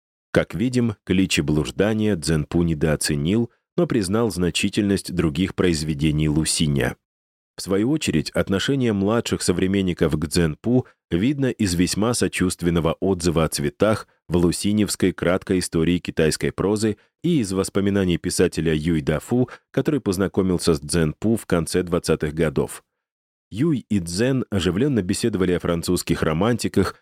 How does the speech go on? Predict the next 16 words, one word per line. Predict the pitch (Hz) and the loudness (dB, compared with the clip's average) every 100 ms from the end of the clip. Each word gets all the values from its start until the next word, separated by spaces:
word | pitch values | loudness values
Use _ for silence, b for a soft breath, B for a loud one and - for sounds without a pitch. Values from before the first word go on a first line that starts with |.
| b | b
о | 104 | -2
цветах | - 95 - 131 85 | 0 -2 0 0 0
в | 80 | -2
море | 90 78 | 0 0
зла, | 65 76 101 104 - _ | 0 0 0 0 -6 _
о | 87 | -2
просветителе | - 85 - 80 - 127 113 113 | 2 0 0 -2 0 -2 0 0
Чэнь | - - 87 87 - | 0 0 2 0 -2
Цзэтуне. | 85 92 - 98 78 69 58 - _ _ _ _ - | -2 -2 0 0 2 0 -4 -12 _ _ _ _ -12
Юй | 80 104 95 | -2 0 0
Дафу | 82 82 - 120 | 0 -2 -2 -2
был | 95 92 | 0 0
восхищен | 82 87 - 92 - 104 104 | 0 -2 -2 -4 0 0 2
разносторонними | 87 82 82 87 90 90 85 82 | 0 0 -2 0 2 2 0 0
познаниями | 87 78 87 82 80 78 | 0 0 0 2 2 2
Цзэнпу, | 71 76 73 71 90 113 | 0 0 -2 0 0 0